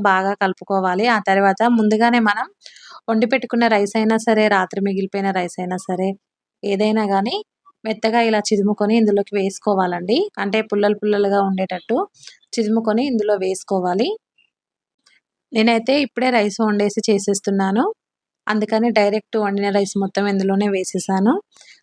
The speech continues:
ఇప్పుడు అడుగు నుంచి పై వరకు గ్యాస్‌ని ఫుల్ ఫ్లేమ్‌లో పెట్టి కంటిన్యూస్‌గా కలుపుతూనే ఉండాలి. చూడండి, ఇలా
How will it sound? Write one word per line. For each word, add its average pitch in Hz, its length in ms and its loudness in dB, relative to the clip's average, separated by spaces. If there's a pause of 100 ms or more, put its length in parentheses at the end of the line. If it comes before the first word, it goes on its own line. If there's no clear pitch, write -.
(120)
ఇప్పుడు 226 300 2
అడుగు 208 320 2
నుంచి 208 340 -2
పై 214 240 0
వరకు 196 400 0
గ్యాస్‌ని 196 480 0
ఫుల్ 196 240 -2
ఫ్లేమ్‌లో 202 360 0
పెట్టి 190 340 -4 (640)
కంటిన్యూస్‌గా 233 720 2
కలుపుతూనే 214 580 0
ఉండాలి. 190 420 2
చూడండి, 196 460 2
ఇలా 202 220 2